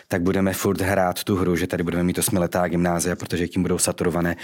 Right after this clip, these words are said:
moje osobní potřeby a potřeby mých dětí. A je to mnohem jednodušší pro celou společnost. A když se bavím i s lidmi, kteří nejsou, nemají vzdělání, tak jim přijde existence osmiletých gymnázií jako naprosto férová.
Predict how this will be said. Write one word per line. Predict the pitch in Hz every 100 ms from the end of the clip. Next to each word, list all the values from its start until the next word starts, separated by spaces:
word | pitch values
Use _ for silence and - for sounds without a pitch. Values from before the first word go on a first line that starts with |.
| - -
moje | 95 101
osobní | 78 - - 82 82
potřeby | 82 - - 82 87 85
a | 82
potřeby | 82 92 - 85
mých | 87 85
dětí. | 82 - 78 - - - -
A |
je | 98
to | 87
mnohem | 92 92 92
jednodušší | 87 90 82 -
pro | 90 87
celou | - 90 87 -
společnost. | - 90 82 90 - - - - -
A | 107
když | -
se | 107
bavím | 104 110
i | 127
s | -
lidmi, | 95 104
kteří | 110 101 110 80 - _ -
nejsou, | 101 90 110 107
nemají | 101 95 87
vzdělání, | 87 95 92 95 92 - - -
tak | - -
jim | 113
přijde | - 117 131
existence | - 107 - 117 113 -
osmiletých | 120 123 117 127 110
gymnázií | 113 113 113 113
jako | 117 127
naprosto | 120 113 - 123
férová. | 127 117 120 107 92